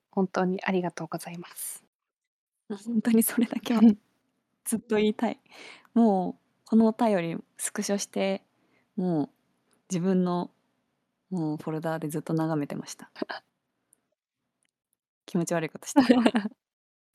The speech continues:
Speaker 1: や、分かる。その気持ちは分かる。
Speaker 2: ね、めっちゃ嬉しい。
Speaker 1: ね、また、これからもちょっとどんどんいただきたいですね。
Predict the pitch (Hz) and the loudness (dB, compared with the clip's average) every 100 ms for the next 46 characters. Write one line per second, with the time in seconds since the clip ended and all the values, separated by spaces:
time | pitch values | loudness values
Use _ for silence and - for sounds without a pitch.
0 | - 185 185 196 165 156 _ - 185 175 | -2 -2 -2 -2 -2 -4 _ -10 -10 -10
1 | - 175 180 - 208 180 - - _ _ | -8 -6 -6 -2 -2 -2 -12 -20 _ _
2 | _ _ _ _ _ _ _ _ - 208 | _ _ _ _ _ _ _ _ -4 0
3 | 214 220 214 226 - 254 254 254 - 247 | 2 2 2 0 -2 -4 -2 -4 0 2
4 | 240 214 202 202 208 196 185 - _ - | 4 4 4 2 0 0 -2 -4 _ -8
5 | - 196 190 196 175 165 165 170 165 - | -2 -2 0 0 0 -2 -6 -10 -12 -12
6 | 170 175 165 180 - - 185 180 180 - | -8 -6 -6 -8 -12 -8 -4 -4 -4 -8
7 | - 196 180 180 - 202 220 | 0 0 0 -6 -6 -2 -2